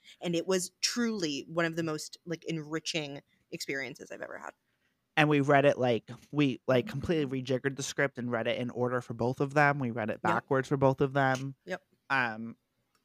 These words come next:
Speaker 2: yeah, and it was always the same process for the songs. We would read it. You know, we did those read-throughs. I think we probably did, like, a month or a week or two of, of this pre-work. Um,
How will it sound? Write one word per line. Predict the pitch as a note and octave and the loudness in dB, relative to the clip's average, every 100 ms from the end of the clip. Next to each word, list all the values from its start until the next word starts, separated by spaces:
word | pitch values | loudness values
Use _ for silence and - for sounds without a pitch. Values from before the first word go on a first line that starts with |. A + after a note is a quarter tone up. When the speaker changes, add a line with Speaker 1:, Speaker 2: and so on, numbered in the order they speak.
| _ _ _ _ _ - | _ _ _ _ _ -2
Speaker 2:
yeah, | D3 B2+ | 2 2
and | B2 C3 | 0 -4
it | C3 | -2
was | C3+ C3 | -2 0
always | C3+ D3 C3+ | 0 0 -2
the | |
same | C3+ C#3 B2 | -4 -4 -4
process | C3 B2 A#2+ - | -2 -2 -4 -10
for | A2 | -10
the | |
songs. | A2 A2 G#2+ G#2+ | -6 -6 -6 -8
We | A#2 | -6
would | A#2 | -6
read | A#2 B2 B2+ | -4 -4 -4
it. | - | -4
You | D3+ | -2
know, | C#3+ | -2
we | C#3 | 0
did | D#3+ C#3 | -2 0
those | C3 - - | -2 -2 -2
read-throughs. | C3+ A#2+ A#2+ - | -2 -2 -6 -4
I | D3+ | -4
think | G#3+ | -2
we | C4 | -2
probably | G#3 D#3+ | 2 2
did, | C#3 B2 | 2 0
like, | - _ _ - | -4 _ _ -6
a | B2 | -2
month | A#2+ C#3 - | 0 -2 0
or | B2+ | 0
a | B2 | 2
week | D#3 C#3+ | 0 0
or | B2 | -2
two | A#2+ | -2
of, | A2+ - | -2 -2
of | A#2 A#2 G#2+ _ _ | 0 0 -2 _ _
this | - A2 | -6 -6
pre-work. | - D3 C3+ A2+ A2+ _ _ _ C3 | -4 -2 0 0 -2 _ _ _ 0
Um, | B2+ A2+ C3+ | 0 -2 -8